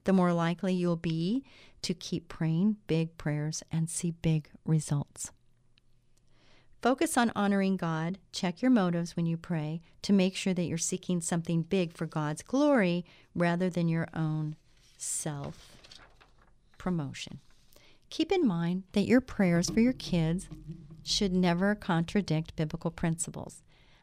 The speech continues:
Ask yourself, "Would Jesus pray for this?" Seek God's vision for your kids' futures, not your own, and pray according to that vision of God's purposes and plans for them.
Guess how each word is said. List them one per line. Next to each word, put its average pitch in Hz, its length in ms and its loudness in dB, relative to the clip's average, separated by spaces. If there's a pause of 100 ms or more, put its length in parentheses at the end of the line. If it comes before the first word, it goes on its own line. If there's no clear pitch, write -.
(100)
Ask - 340 0
yourself, - 520 -6 (300)
"Would 254 160 4
Jesus 403 440 4
pray 220 260 2
for 285 140 0
this?" 330 380 -2 (1500)
Seek - 360 2
God's 240 340 4
vision 165 480 2 (100)
for 196 60 2
your 185 160 4
kids' 170 380 -2
futures, - 640 -6 (340)
not 170 300 -2
your 220 180 -4
own, 147 340 -4 (220)
and 190 180 0
pray 190 280 -2
according 170 440 -2
to 170 100 -10
that 170 180 -6
vision 165 380 -2
of 160 140 -4
God's 160 340 -4
purposes 165 720 -8
and 160 180 -6
plans 156 520 -8 (360)
for 175 120 -8
them. 147 360 -8